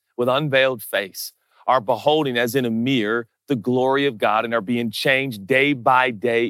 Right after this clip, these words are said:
into that image." I believe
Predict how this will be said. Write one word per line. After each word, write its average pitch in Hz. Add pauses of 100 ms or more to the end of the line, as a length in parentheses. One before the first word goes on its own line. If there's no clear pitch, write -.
into 120
that 107
image." 104 (420)
I 135
believe 143